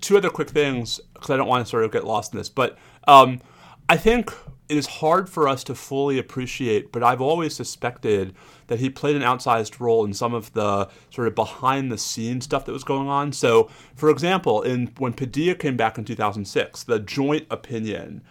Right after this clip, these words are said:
um, concurring in the denial of cert,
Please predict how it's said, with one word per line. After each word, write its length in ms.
um, 460
concurring 600
in 80
the 60
denial 420
of 60
cert, 340